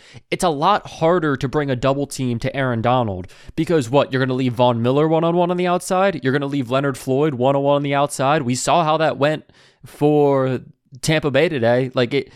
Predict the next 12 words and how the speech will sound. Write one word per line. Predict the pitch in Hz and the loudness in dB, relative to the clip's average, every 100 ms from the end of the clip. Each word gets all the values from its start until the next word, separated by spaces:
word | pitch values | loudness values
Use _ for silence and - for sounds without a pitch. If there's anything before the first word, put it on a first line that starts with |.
| - _ _ | -20 _ _
they | 127 131 170 | -4 2 2
were | 165 | 2
getting | 123 156 180 156 | 0 2 2 0
consistent | 147 131 - 160 - 147 127 | -4 -4 -2 -2 -2 -6 -6
pressure. | - 156 156 131 113 - - | -2 -2 -2 -4 -4 -6 -2
And | 147 | 0
then, | 160 - | 0 0
oh, | 165 156 | 2 2
by | 143 147 | 2 0
the | 131 | 2
way, | 139 143 | 2 4
they | 123 | 2